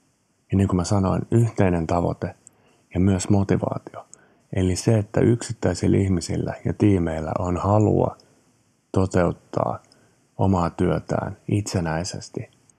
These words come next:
halua ottaa vastuuta, halua kehittyä siinä omassa työssään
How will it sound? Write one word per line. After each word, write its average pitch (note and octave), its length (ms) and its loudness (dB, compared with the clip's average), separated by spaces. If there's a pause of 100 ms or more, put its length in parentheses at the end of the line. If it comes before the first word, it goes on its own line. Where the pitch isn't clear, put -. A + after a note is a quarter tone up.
(480)
halua A2 380 4
ottaa F2+ 360 -2
vastuuta, - 720 -2 (880)
halua G#2+ 480 2
kehittyä G2 520 2
siinä F2 280 -2
omassa - 320 -4
työssään - 520 -6